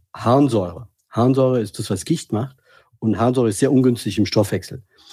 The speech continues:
Deshalb sind größere Mengen von Fructose verknüpft eben mit zum Beispiel Gicht,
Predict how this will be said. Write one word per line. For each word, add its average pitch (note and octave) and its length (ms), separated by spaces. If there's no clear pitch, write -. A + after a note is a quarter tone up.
Deshalb B2+ 260
sind B2 220
größere C#3 400
Mengen C3+ 260
von A2+ 220
Fructose A#2+ 840
verknüpft D#3 520
eben A#2+ 240
mit A#2 160
zum A2+ 140
Beispiel G#2+ 300
Gicht, - 440